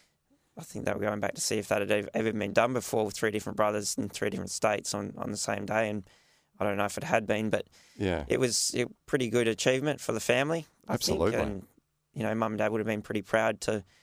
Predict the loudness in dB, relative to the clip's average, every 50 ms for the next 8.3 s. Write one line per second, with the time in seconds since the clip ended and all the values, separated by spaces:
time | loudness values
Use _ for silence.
0 | _ _ _ -2 0 0 2 2 2 2 2 2 2 2 2 2 0 0 0 0
1 | -2 -4 -8 _ 0 2 2 4 4 4 4 2 0 -2 -4 -4 0 0 2 0
2 | 0 -4 _ _ _ _ _ _ _ _ _ _ _ _ _ -8 -6 -6 -4 -6
3 | -8 -10 -12 _ _ 0 2 2 2 0 0 0 0 0 0 0 0 -2 0 0
4 | 0 0 0 0 -2 -2 -4 _ _ 2 4 4 4 4 4 4 2 2 2 0
5 | -4 -6 0 2 2 2 2 0 -2 -4 -6 _ _ -20 -20 -20 _ 4 4 4
6 | 6 4 0 -2 -2 -6 _ _ _ -20 -20 -18 0 2 4 4 4 4 4 4
7 | 4 4 4 2 2 2 0 0 0 0 0 0 -2 0 0 2 4 4 4 4
8 | 4 2 0 -2 -2 -4